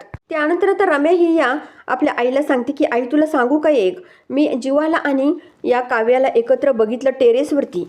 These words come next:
असं रम्या आता ही या वसूला सांगून देते. त्यानंतर रम्या बोलते की, "मी त्याला कन्व्हिन्स करायला गेले होते, परंतु तो मला कन्व्हिन्स झालाच नाही. मला एक वैताग आलाय ग आई खूप." त्यानंतर आता वसू बोलते की,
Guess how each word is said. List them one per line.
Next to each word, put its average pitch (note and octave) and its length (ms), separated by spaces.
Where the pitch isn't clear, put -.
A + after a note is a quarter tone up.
असं A#3 220
रम्या B3+ 320
आता B3+ 160
ही C4+ 280
या A3 120
वसूला B3 360
सांगून A#3+ 360
देते. E3+ 340
त्यानंतर F#4 340
रम्या E4+ 200
बोलते C#4+ 300
की, E4+ 120
"मी D#4+ 180
त्याला D4 180
कन्व्हिन्स C4 380
करायला C#4+ 260
गेले A3 260
होते, G#3 300
परंतु C4+ 320
तो D4+ 180
मला C#4 180
कन्व्हिन्स B3+ 400
झालाच C4 320
नाही. F#3+ 220
मला D#4 320
एक D#4 200
वैताग C4 380
आलाय D4 240
ग B3+ 80
आई A3 220
खूप." C#4 260
त्यानंतर E4+ 400
आता G4 140
वसू D4+ 280
बोलते C#4+ 300
की, C4+ 280